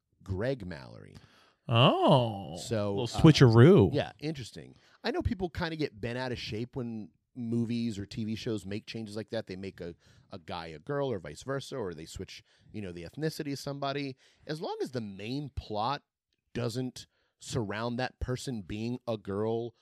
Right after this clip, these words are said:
Speaker 1: or a guy or a specific ethnicity, I don't care who is playing
Speaker 2: Right.
Speaker 1: or how they make them. Like, if it's not central to that character,
Speaker 2: I think it's more
Speaker 1: um,
Speaker 2: how well can they play that character's
Speaker 1: Exactly.
Speaker 2: personality. Yeah.
Speaker 1: Exactly.
Speaker 2: Yeah.
Speaker 1: Um,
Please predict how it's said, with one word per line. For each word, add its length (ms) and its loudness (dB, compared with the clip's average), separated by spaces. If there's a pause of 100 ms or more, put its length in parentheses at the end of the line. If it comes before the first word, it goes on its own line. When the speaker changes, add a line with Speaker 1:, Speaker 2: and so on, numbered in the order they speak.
(180)
Speaker 1:
or 140 -6
a 40 -8
guy 540 -8
or 120 -8
a 40 -6
specific 460 -8
ethnicity, 580 -10
I 120 -14
don't 180 -8
care 280 -12
who 460 -8
is 180 -16
playing 480 -6
Speaker 2:
Right. 320 4
Speaker 1:
or 180 -12 (280)
how 220 -2
they 140 -6
make 260 -6
them. 200 -14
Like, 280 -14 (720)
if 120 -2
it's 180 -6
not 280 -2
central 560 -4
to 500 -8
that 260 -4
character, 480 -8 (360)
Speaker 2:
I 40 6
think 80 8
it's 100 4
more 280 8
Speaker 1:
um, 40 0
Speaker 2:
how 220 6
well 200 6
can 160 -2
they 80 0
play 220 2
that 180 -6
character's 640 -4
Speaker 1:
Exactly. 600 -10
Speaker 2:
personality. 560 0
Yeah. 160 -4
Speaker 1:
Exactly. 600 -12 (320)
Speaker 2:
Yeah. 140 -6 (240)
Speaker 1:
Um, 480 -2